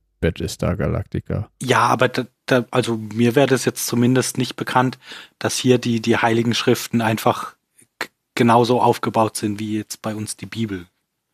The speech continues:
Speaker 1: Aber ich, also ich, so nehme ich den Gott von denen einfach hin, dass es halt eine Analogie ist. Es heißt ja nicht, dass sie eins zu eins die gleiche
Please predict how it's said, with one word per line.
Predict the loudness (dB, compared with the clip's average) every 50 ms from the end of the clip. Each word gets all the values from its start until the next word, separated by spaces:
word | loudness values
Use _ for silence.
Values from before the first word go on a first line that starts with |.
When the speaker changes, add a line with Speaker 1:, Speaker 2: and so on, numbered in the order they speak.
| _ _ _ _ _ _ _ _ _ _ _ _ _ _ _ _ _ _ _ _ _ _ _ _ _ _ _ _ _ _ _ _ _ _ _ _ _ _ _
Speaker 1:
Aber | 0 2 2 2 -2 -6 -8 -10 -10 -8
ich, | -6 -6 -6 -6 -8 -10 -4 2
also | 4 6 6 6 6 4
ich, | 2 -2 -2
so | -4 -10 -4 0 4 4 6 4
nehme | 4 4 4 4 4 4 4
ich | 2 2 -2 -10 -16 _ _ 0
den | 2 2 2 2 -2 -6 -10 _ -20 -20 -20 -20 _ _ _ _ _ _
Gott | 4 4 4 2 -2 -10 -16 _
von | -8 -2 0 0 2
denen | 4 4 4 4 2
einfach | 0 -2 -2 -2 -4 -2 2
hin, | 2 2 2 4
dass | 2 0
es | 2 4 4
halt | 2 4 4
eine | 2 0 0 -2 -8 -12 -4 0
Analogie | 2 4 6 6 6 6 4 2 4 4 4 4 6
ist. | 4 2 -2 -4 -4
Es | -6 -6 -2 0
heißt | 0 0 2 2
ja | 2
nicht, | 2 2 0
dass | -2 -2 0
sie | 0 2 2 2 2 2 2
eins | 0 0 0 0
zu | -2 0
eins | 0 0 0 0
die | 0 -2 0
gleiche | 0 2 2 2 2 2 0 0 0